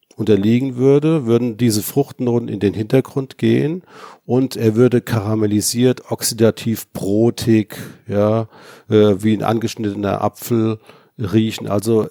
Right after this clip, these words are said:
diese sortentypischen Aromen verlieren und, äh, diese negativen, durch die, äh, forcierte Entwicklung entstehenden Aromen würden in den Vordergrund kommen. Das wäre dann fehlerhaft, ja.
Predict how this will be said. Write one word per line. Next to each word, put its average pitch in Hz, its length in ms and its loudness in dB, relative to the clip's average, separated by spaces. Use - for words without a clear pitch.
diese 107 420 -2
sortentypischen 127 920 -2
Aromen 104 560 -4
verlieren 117 800 0
und, 123 460 -2
äh, 110 140 -2
diese 110 300 0
negativen, 131 680 0
durch 120 180 -2
die, 104 180 0
äh, 117 800 -8
forcierte 117 500 0
Entwicklung 120 600 -4
entstehenden 120 540 0
Aromen 104 460 -2
würden 113 200 -2
in 110 80 0
den 123 100 2
Vordergrund 113 600 0
kommen. 76 320 -10
Das 90 200 -6
wäre 107 220 0
dann 101 160 -2
fehlerhaft, - 720 -6
ja. 110 260 -6